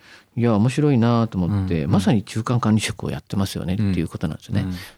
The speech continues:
Speaker 1: で、やってることはとっても正しくて、
Speaker 2: うん。
Speaker 1: 上と下の意見なりアイデアを取捨選択して上に通したり下に通したりしてるでしょ？
Speaker 2: うん。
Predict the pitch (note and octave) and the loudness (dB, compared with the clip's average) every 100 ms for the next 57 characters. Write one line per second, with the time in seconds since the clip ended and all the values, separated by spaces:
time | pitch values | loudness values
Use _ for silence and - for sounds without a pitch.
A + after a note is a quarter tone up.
0 | - D#3 E3 - F3 F3 G#3+ G#3+ G#3+ A#2+ | -4 2 2 2 0 2 2 2 2 0
1 | A#2+ - A#2+ B2 A#2+ A#2+ - - A#2 G2+ | 0 0 0 2 0 0 -6 0 2 2
2 | F#2+ E3+ F3+ F3+ - E3+ F#3+ B2 - - | 4 2 4 0 2 2 4 2 0 -2
3 | C#3+ B2 G#2 G2+ F#2 - A2 G#2+ G#2+ F2+ | 2 4 4 2 0 0 0 2 2 0
4 | D#2+ A#2 D#2 - - - - D#3+ A2+ G#2+ | 2 0 0 -6 -20 -8 -2 2 2 2
5 | G#2 G#2 A#2 G2+ - C#3+ A#2 A#2+ B2 B2 | 2 0 -2 -2 -2 -2 0 2 2 2
6 | A#2+ G#2+ - C3 - A2 G2+ G#2+ F#2+ - | 0 0 0 0 0 0 0 0 -2 -4
7 | - - - C3 G2+ F#2 | -6 -8 -8 -6 -6 -8